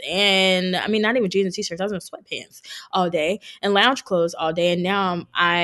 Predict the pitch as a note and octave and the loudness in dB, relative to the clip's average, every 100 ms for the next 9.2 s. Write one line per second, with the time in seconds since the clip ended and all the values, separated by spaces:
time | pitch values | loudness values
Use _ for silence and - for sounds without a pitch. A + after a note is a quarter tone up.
0 | E3+ F3+ F3+ - F3+ F#3 E3 F3 F#3 - | 0 2 -2 0 -6 -4 0 2 2 0
1 | F#3+ F3 D#3+ F3 G3+ F#3+ F3 E3+ E3 F3+ | -2 -2 2 2 2 -2 -8 -6 -6 -4
2 | D3+ D#3+ - A3 G#3+ F#3+ F3+ E3+ F#3+ G3 | -6 -6 -4 0 2 2 0 0 2 2
3 | - - G3+ A#3+ C#4+ G3 F3+ E3 D#3+ D#3 | -2 -6 -2 2 2 2 -4 -6 -6 -10
4 | D#3+ E3 A3 G#3+ G#3+ F3+ E3+ E3 E3 - | -10 0 0 2 0 0 -4 -8 -16 -14
5 | E3+ D#3+ F3+ G3 D3 E3 E3+ F#3+ F3+ - | -8 0 2 2 -2 -4 -4 -2 -2 -6
6 | - - A3+ A3+ G#3 G3 - F#3 E3 D#3+ | -12 0 2 2 0 -8 -8 -8 -8 -10
7 | D#3+ - D4 B3 F3 E3+ D#3+ F3 G#3 - | -12 -6 -2 -2 -4 -6 -2 0 0 -4
8 | - - G3+ F3 F3+ D#3+ E3+ E3 D#3+ F3 | -18 -2 0 0 -2 -8 -6 -4 -4 -2
9 | E3+ D#3 | -2 -2